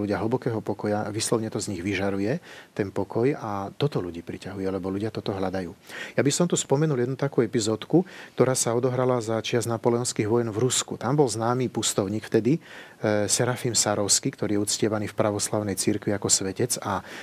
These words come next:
naozaj je to veľmi hlboký duch. Ktorý žil pustovnickým životom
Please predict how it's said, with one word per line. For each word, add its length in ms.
naozaj 400
je 320
to 320
veľmi 240
hlboký 400
duch. 320
Ktorý 560
žil 180
pustovnickým 680
životom 420